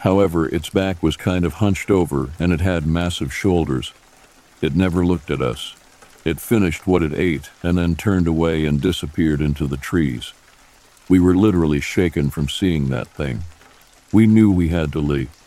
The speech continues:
Ave. We pulled everything out of the tent and shook it off as best we could. We threw everything in the trunk and raced out of there. We stopped at the ranger station,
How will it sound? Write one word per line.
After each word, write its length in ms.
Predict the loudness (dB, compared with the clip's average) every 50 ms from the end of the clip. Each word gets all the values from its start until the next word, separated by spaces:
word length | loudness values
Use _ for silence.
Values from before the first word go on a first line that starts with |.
| _ _ _ -20 -20 _ _ -4
Ave. 460 | -2 0 0 0 0 -2 -2 -4 -6 -10 -14 _ -20 -20 _ _ _ _ _ _ _ 2
We 100 | 2 2
pulled 380 | 2 2 2 2 4 4 4 4
everything 460 | 2 2 0 0 0 0 0 0 0
out 140 | 0 0 -2
of 100 | -2 -2
the 100 | -4 -4
tent 380 | -2 -2 -2 0 -2 -2 -4
and 200 | -4 -2 -2 -2
shook 260 | -2 -2 -2 0 0
it 80 | 2 0
off 240 | 2 0 0 -2 -4
as 120 | -4 -4 -2
best 380 | -2 -2 -2 -2 -4 -4 -4
we 80 | -4 -4
could. 380 | -2 -2 0 0 0 -2 -4 -8 -16 _ _ _ _ _ _ _ -20 -20 -20 -20 -20 -20 -10 0
We 140 | 2 2 2
threw 360 | 2 2 2 4 4 6 4
everything 480 | 2 2 2 0 -2 0 0 0 2 2
in 120 | 2 2
the 60 | 2
trunk 420 | 0 -2 -2 -2 0 0 -2 -2 -2
and 180 | -2 0 2
raced 300 | 2 0 0 -2 -2 -2
out 160 | -2 -2 -2 -2
of 100 | -2 -2
there. 300 | -4 -4 -4 -6 -10 -14 -18 -20 -20 -20 -20 -20 -20 -20 -20 -20 -20 -12 -4
We 140 | -2 0 0
stopped 440 | 0 -2 -2 0 0 0 -2 -2 -4
at 100 | -2 -2
the 100 | 0 0
ranger 380 | 2 2 2 0 0 -2 -4
station, 540 | -6 -4 -4 -2 -2 -2 -4 -6 -8 -8 -10